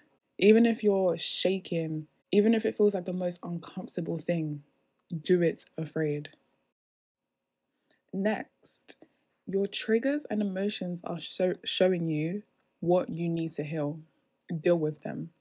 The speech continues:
Okay, so it's time to stop blaming people for triggering you. Stop blaming other people for making you feel bad about yourself, for making you feel jealous, resentful. And obviously, I mean this within reason. So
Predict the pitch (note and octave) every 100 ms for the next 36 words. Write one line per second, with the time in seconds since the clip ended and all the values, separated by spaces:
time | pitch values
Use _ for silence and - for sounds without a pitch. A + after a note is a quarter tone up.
0 | - _ _ _ _ _ _ _ _ _
1 | - F#3 E3+ D#3+ - - - - G3+ F#3+
2 | G#3 - B3 C#4+ - - C#4 - G#3 G3+
3 | F#3 F3+ E3+ E3+ E3 D#3+ - E3 D#3+ D#3
4 | D3+ D3 D#3 _ _ - - - - B3+
5 | F3 F#3 A3 A3+ G#3 F3+ F3 F3+ F3 E3
6 | E3 E3 E3 E3+ - D#3+ - D#3+ D#3 F3+
7 | G#3 A3 G3+ - F3 - F3+ F3 E3+ F3
8 | _ - F3+ F3 F3 E3+ E3 D#3+ D#3+ -
9 | F#3+ G3 F#3+ F#3 F#3+ - E3+ E3 F3 E3+
10 | - E3+ E3+ E3+ F3 _ _ _ - -
11 | _ - F3+ A3+ B3 A3 G3 G3+ F#3 F3+
12 | - F3 F3 E3 F3 D#3 - E3 - -
13 | D#3+